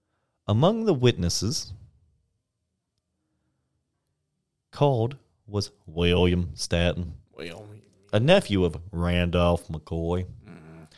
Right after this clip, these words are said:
Speaker 1: and whose sister had married Devil Anse.
Speaker 2: Yep.
Speaker 1: Sis, younger brother. Stanton claimed that he had seen Floyd Hatfield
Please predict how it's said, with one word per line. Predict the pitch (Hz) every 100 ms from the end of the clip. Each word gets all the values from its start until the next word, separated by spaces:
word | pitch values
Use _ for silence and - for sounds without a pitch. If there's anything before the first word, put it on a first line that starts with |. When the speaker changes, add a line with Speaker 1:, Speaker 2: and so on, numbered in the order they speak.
| - _ _ -
Speaker 1:
and | 107 110
whose | 107 123 -
sister | - 277 - 254 262 - -
had | 110
married | 110 117 139 135 127 -
Devil | 190 233 240
Anse. | 254 269 247 - - - - -
Speaker 2:
Yep. | 117 120 -
Speaker 1:
Sis, | 123 131 160 - - _ _ _ 104
younger | 95 110
brother. | 135 117 85 _ _ _ _ _ _ _ _ _ _ _ _ _ _
Stanton | _ - 151 185 127
claimed | 113 120 113 120
that | 113 101 -
he | - 180 208
had | 156
seen | - - 233 294 277
Floyd | - 98 90
Hatfield | 107 85 - - 90 107